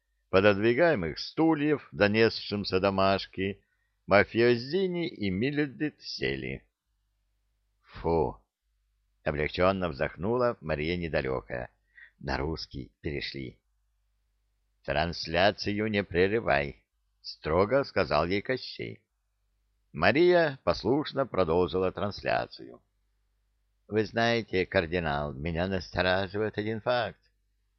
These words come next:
"Какой?" "Я после этой заварухи летела сюда на всех парах,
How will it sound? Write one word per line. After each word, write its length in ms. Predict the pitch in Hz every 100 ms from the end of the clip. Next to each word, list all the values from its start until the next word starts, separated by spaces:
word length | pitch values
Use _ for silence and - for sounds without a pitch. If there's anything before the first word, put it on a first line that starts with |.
| -
"Какой?" 520 | 73 - 69 67 - _ _ _ _ _ _ _ _ _ _
"Я 180 | 98 104
после 440 | 107 107 - 104
этой 220 | 101 101 95
заварухи 800 | 98 98 101 120 - 76 76 - _ _ -
летела 540 | 107 104 110 110 107
сюда 420 | - 101 104 117 113
на 120 | 107
всех 300 | - 110 -
парах, 420 | 98 87 85